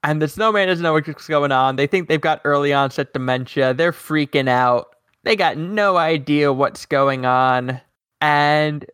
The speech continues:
yeah, the snowman is like, "I'm made of snow. I'm miserable. Why should I help you?" And Klaus is like, "I don't know, 'cause as the temperature goes up, you're gonna get real dumb and melt. And I'm going to Titan,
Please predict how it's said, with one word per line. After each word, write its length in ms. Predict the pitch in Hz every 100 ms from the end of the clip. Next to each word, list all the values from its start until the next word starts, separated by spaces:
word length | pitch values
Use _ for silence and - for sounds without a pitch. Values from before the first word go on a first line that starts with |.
| _ _
yeah, 160 | 190 202
the 80 | 151
snowman 380 | - 170 170 165
is 100 | 151
like, 220 | 160 160
"I'm 220 | 170 196 196
made 180 | 185
of 80 | 160
snow. 500 | - 151 139 135 135 -
I'm 260 | 156 160 151
miserable. 560 | 147 143 135 135 131
Why 240 | 135 151 147
should 160 | 165
I 140 | 143 135
help 400 | - 156 143 135
you?" 460 | 120 110 117 - - _ _ _ _ _
And 160 | - 143
Klaus 300 | 165 147 139
is 100 | 147
like, 440 | 147 139 143 - - _ _ -
"I 280 | 127 151 151
don't 120 | 143
know, 240 | 131 135 143
'cause 280 | 165 131
as 200 | - 143
the 80 | 139
temperature 440 | 139 147 113 156 151
goes 240 | 147 143
up, 200 | 147 147
you're 120 | 147 143
gonna 160 | 143
get 260 | 143 135 139
real 220 | 147 139
dumb 300 | 131 143 147
and 180 | 139 135
melt. 340 | 151 135 - _
And 120 | 151
I'm 140 | 147 143
going 360 | 151 143 143
to 120 | - 120
Titan, 640 | - 165 156 131 131 131